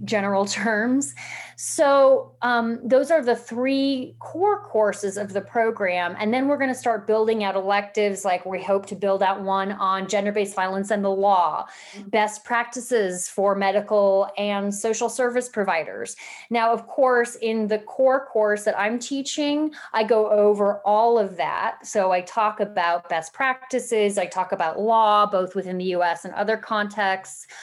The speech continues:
We look at alternatives to the criminal justice system, like restorative justice, community accountability programs.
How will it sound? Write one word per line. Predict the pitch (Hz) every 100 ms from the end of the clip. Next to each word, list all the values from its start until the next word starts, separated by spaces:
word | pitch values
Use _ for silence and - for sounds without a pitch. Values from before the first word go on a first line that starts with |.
| - -
We | 214 220
look | 208 196 202 -
at | 190
alternatives | - 185 - 220 240 233 233 226
to | 208
the | 196
criminal | 190 185 170 170
justice | 285 302 - 302 294
system, | - 277 - 285 269 269 269
like | 220 165 -
restorative | 160 269 254 262 254
justice, | 208 233 233 - 214 214
community | 202 185 165 156
accountability | - 160 160 156 220 247 254 233
programs. | - 233 226 214 214 208 208